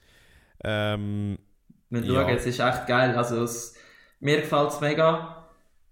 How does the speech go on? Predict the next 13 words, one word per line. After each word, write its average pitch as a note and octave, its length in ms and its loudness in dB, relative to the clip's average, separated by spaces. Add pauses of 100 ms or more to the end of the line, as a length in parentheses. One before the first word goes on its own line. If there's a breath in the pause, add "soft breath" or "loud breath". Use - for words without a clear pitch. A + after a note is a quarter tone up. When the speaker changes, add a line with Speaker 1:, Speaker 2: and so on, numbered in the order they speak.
(200)
Speaker 2:
Und C3+ 260 0
ich C#3 260 -2
werd C3 320 0 (1000)
mit C3 180 -2
Stolz - 840 -2 (680)
mit C3 180 -6
dem B2+ 160 -2
T-Shirt B2+ 420 -4
rumlaufen, B2+ 560 0
auch A#2+ 220 4
eben, A#2+ 140 0
weil A#2+ 220 0
es - 440 -10